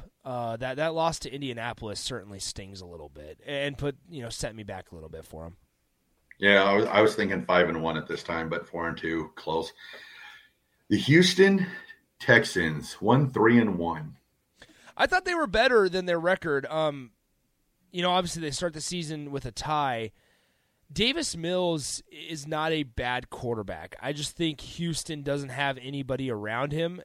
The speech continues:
Speaker 1: and they have that new running back, that rookie running back that's really good.
Speaker 2: Yep.
Speaker 1: Um, but I, I can't. I'm, I'm blanking on his name.
Speaker 2: Yeah, I fr-
Speaker 1: So I would think I,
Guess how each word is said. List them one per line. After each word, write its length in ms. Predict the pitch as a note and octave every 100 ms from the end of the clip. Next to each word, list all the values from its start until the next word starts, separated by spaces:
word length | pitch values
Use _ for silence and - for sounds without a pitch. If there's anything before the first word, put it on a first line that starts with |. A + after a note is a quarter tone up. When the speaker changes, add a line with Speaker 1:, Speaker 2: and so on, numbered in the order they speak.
| -
Speaker 1:
and 260 | C#3+ C#3+
they 80 | D3
have 140 | G3+
that 120 | G#3+ D#3+
new 160 | E3+
running 280 | C#3+ D3+ D#3
back, 200 | C#3 B2+
that 100 | B2
rookie 280 | B2+ F#3 A3+
running 240 | D3 D3
back 180 | C3+ A#2
that's 240 | B2+ A2+ A#2+
really 280 | B2 C3+
good. 420 | G#2+ A2 G2+ F2 E2 _ _ _ -
Speaker 2:
Yep. 140 | B2+ G3+
Speaker 1:
Um, 300 | A#2+ A2+ G2+ G#2
but 120 | D#3
I, 40 | D3+ C#3
I 40 | C3+
can't. 240 | D#3 B2+
I'm, 160 | C3 A2+
I'm 140 | A2+
blanking 280 | C3 C3 C3
on 100 | A2+
his 160 | G#2
name. 340 | B2 A#2 A2+ G#2
Speaker 2:
Yeah, 220 | G2 G2+ G2
I 20 |
fr- 100 | - - _ -
Speaker 1:
So 180 | -
I 80 | G#3+
would 180 | G#3 -
think 300 | G#3 B3 B3
I, 100 | F3